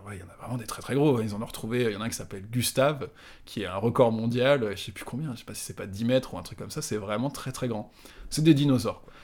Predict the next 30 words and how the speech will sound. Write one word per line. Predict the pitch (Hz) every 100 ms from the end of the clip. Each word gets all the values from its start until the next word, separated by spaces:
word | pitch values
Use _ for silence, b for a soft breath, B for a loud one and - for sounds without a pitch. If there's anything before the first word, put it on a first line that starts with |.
| B B B _ -
Et, | 110 107 107 104 104 104 98
et | 110 107
du | 107
coup, | - 147 156 165
c'est, | - 113 110 110
on | 110
a | 110
fait, | - 127
on | 113
a | 110
fait | - 120
donc | 117 113
un | 107
des | 107
parcs | 101 107 120
nationaux | 107 113 113 113
qui | -
est | 107
un |
des | 101 101
plus | - - 107
jolis | 104 107 120 117 120 120
qu'on | 113
a | 104
vu, | 101 123
c'est | -
le | 107
Karinjini, | 101 110 110 107 104 104 107 110 104
euh, | 98
Park, | - 131 -